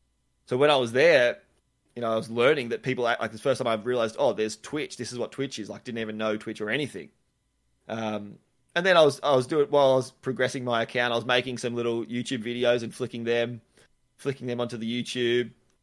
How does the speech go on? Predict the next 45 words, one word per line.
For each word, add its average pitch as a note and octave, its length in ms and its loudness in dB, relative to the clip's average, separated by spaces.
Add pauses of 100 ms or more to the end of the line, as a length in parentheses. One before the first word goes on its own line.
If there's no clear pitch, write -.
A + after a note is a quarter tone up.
(480)
Uh, - 40 -8
I'm G#2+ 220 -2
trying C3 160 4
to A#2+ 60 0
grow A#2+ 160 2
a A#2 40 2
little A#2+ 160 -2
YouTube B2+ 280 -4
channel, B2 180 0
and B2 80 2
I, C3 40 2
and D3 160 6
I D3+ 140 6 (100)
always F#3+ 260 6
thought D#3 300 2
the C#3+ 60 -4
streaming's C#3+ 460 -2
a C3 40 0
bit C3 140 -4
more B2+ 400 2 (320)
up A2 160 -2
my A2+ 180 -2
alley, C#3+ 260 2
but C3 200 -2
their B2 120 0
internet B2 360 -6
didn't A#2 320 -8
allow A2 300 0
for G#2+ 280 -4
it. G2+ 120 -8
So A2 240 0 (720)
probably - 240 4
for - 140 0
about C#3 240 4
six - 420 -6
months C#3+ 320 2
to D#3+ 200 0
a, A#2+ 160 4 (500)
about - 220 -2
eight C#3+ 200 2
months C3+ 360 -2
worth, A#2 240 0
I A2+ 60 0
was A#2 120 -2
doing A#2 400 -6